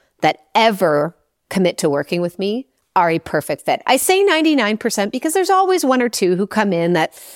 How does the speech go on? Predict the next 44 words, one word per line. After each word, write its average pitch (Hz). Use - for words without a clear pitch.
you 370
know, 339
like, 320
they 339
could 339
be 339
better. 175
We 277
could 294
be 269
a 233
better 165
fit. -
And 254
if 269
that's 320
the 285
case, 196
you 226
know, 226
if 269
even 349
eighty 330
percent 196
of 147
your 160
customers 143
feel 180
like 156
dream 175
clients, 233
you're 285
doing 294
really 190
well. 139
But 254
a 262
lot 254
of 311
my 285
more 233
beginner 185
clients 240
struggle 190